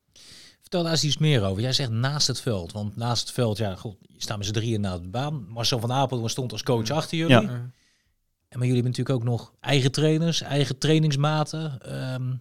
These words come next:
Speaker 2: Ja,
Speaker 1: vertel
Speaker 2: klopt.
Speaker 1: eens meer daarover.
Speaker 2: Nou ja, kijk, zeg maar, hè, Marcel van Apeldoorn is, is nog steeds, hè, de, ehm, de coach van, eh, van de compound, eh, ploeg. En ook, eh, ook met hem natuurlijk, hè, naast het veld, met alle trainingen die we hebben gedaan.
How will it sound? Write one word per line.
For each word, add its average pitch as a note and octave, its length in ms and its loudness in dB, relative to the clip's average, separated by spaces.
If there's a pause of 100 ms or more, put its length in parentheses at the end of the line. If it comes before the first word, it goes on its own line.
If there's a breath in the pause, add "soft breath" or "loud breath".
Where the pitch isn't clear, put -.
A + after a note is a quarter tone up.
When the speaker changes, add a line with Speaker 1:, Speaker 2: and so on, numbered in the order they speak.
Speaker 2:
Ja, C#3 140 2
Speaker 1:
vertel F3 200 0
Speaker 2:
klopt. C3+ 40 8
Speaker 1:
eens D3+ 160 10
meer F3+ 100 8
daarover. G#2 440 2 (220)
Speaker 2:
Nou A#2 140 -6
ja, A2 180 10
kijk, A#2+ 320 4
zeg A#2 180 4
maar, A2+ 240 8
hè, C3 180 8
Marcel A2+ 400 4
van A2 140 2
Apeldoorn G#2+ 480 4
is, G2+ 300 2
is G#2+ 240 2
nog B2 220 4
steeds, A2 400 4
hè, B2 180 6
de, G2+ 400 6
ehm, G2 480 2
de G#2 120 0
coach G#2+ 300 4
van, G2 300 2
eh, F#2+ 220 4
van - 180 0
de G2+ 80 2
compound, C#3 560 2
eh, B2+ 260 6 (100)
ploeg. D3 320 2 (500 soft breath)
En G#2+ 380 2
ook, A2 320 6
eh, G#2+ 220 8
ook A#2 200 6
met A2 220 6
hem C#3 300 6
natuurlijk, A#2+ 520 4
hè, B2 140 4
naast A2+ 300 4
het - 100 -8
veld, A2+ 240 4
met A#2 160 4
alle B2+ 220 2
trainingen A#2+ 480 8
die A2+ 120 4
we A#2 80 6
hebben A2 240 4
gedaan. G#2 440 4